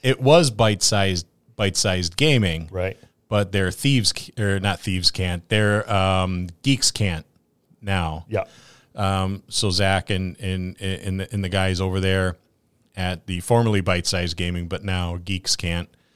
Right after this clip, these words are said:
Speaker 1: fantastic individuals too. We had a good time with them. Um, their, their stuff, their stuff is really, really interesting,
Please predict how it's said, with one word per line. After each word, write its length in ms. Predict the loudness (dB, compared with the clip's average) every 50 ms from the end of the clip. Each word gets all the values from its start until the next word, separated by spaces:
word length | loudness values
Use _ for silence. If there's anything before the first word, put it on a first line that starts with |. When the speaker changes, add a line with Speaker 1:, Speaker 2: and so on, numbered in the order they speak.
| _ _ _ _
Speaker 1:
fantastic 760 | -4 0 0 0 0 0 0 0 0 -2 -2 -4 -6 -8 -10 _ _
individuals 640 | -6 -6 -4 -4 -2 -2 -4 -4 -4 -4 -6 -6 -4
too. 140 | -2 -2 0
We 60 | 2
had 80 | 2 0
a 60 | 0
good 180 | -2 -4 -6 -4
time 240 | -4 -2 -2 -2 -2
with 140 | -4 -4
them. 340 | -2 0 0 0 0 -2 -4 -8 _ _ _ _ _ _ _ _ _ _ _ _ _ _ _ _ _ _ _ _ _ _ _ _ _ _ _ _
Um, 360 | -6 -4 -4 -2 -4 -4 -6
their, 440 | -2 2 4 6 6 6 6 4 0 -4
their 240 | -2 2 4 4 4
stuff, 640 | 4 4 4 4 4 4 4 0 -4 -10 -16 -18 -20 _ _ _ _ _ _ _ _ _ _ _ _ _ _ _ _ _ _ _ _ _ _ _ _ _ _ _ _ -4
their 120 | 0 0
stuff 300 | 2 4 4 4 4 4
is 160 | 2 0 0
really, 540 | -2 -4 -2 0 2 4 4 4 4 4 2
really 280 | 2 2 2 2 2 0
interesting, 760 | 0 -2 -2 -2 -2 0 0 0 -2 -2 -2 -4 -4 -4 -8